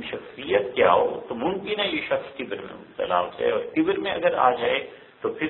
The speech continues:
تو اس انسان کی ساری دنیا آخرت برباد ہو جائے۔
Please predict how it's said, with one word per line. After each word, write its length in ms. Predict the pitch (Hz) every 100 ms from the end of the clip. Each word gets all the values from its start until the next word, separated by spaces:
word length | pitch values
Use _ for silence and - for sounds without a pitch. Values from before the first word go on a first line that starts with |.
| -
تو 80 | 127
اس 200 | - -
انسان 420 | 107 104 104 95 95
کی 160 | 113 120 120 - - -
ساری 220 | 147 151
دنیا 400 | 113 98 104 98
آخرت 460 | - 87 - 80 -
برباد 300 | - 87 85
ہو 140 | - -
جائے۔ 120 | -